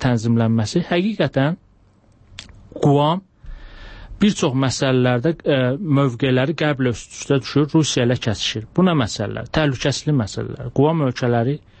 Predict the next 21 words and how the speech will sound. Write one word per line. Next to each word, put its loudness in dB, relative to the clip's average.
nato 2
ilə 2
sıx -2
inteqrasiyaya 0
çalışırlar. -6
Avropa 0
Birliyi 0
ilə 0
ortaq 0
proqramların 0
həyata -2
keçirilməsinə -4
çalışırlar. -8
Quam 4
ölkələri, 2
e, 2
Cənubi 2
Qafqaz -2
bölgəsinin 0
enerji 2
resurslarını 2